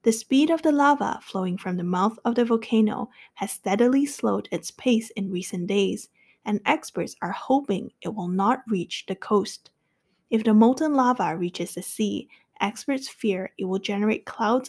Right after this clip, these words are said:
of toxic gas into the air, which will also affect the marine environment.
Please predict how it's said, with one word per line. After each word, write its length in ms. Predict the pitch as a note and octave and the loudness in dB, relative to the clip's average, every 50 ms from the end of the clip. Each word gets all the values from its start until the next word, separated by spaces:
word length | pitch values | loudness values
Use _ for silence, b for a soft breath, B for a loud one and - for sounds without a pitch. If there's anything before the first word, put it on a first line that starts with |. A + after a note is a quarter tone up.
| - - | -8 -10
of 160 | G#3+ - - | -10 -10 -10
toxic 520 | - - - A#3 A#3+ - - - D#4+ - B3 | -8 -4 -4 -4 -4 -4 -4 -6 -6 -4 -4
gas 320 | A#3+ G3+ D#3 - - - | -4 -4 -6 -6 -10 -12
into 280 | - - F3+ F#3 - F#3+ | -10 -8 -8 -8 -6 -8
the 160 | F#3+ - - | -8 -4 -2
air, 320 | G3+ G#3 G#3 G3 - A3+ b b b b b b b _ | -2 0 0 -2 -6 -8 b b b b b b b _
which 160 | G#3 G3+ - | -2 -2 0
will 160 | G#3 - - - | -2 -4 -2 0
also 340 | - A#3+ B3+ - - D#4 | 0 0 2 2 0 0
affect 480 | - D4 - - G#3 E3+ F3 - - - | 0 -2 -2 -4 -4 -4 -6 -8 -10 -8
the 120 | - F#3+ | -6 -4
marine 400 | F#3 F3+ F3 F3+ F#3 F3 F3+ F3+ - | -2 -2 -2 -2 -2 -2 -2 -2 -2
environment. 640 | G3+ G3 G3+ G3+ G3+ G#3 G3 F#3 - - - - | -2 0 2 2 2 2 0 -2 -6 -8 -12 -16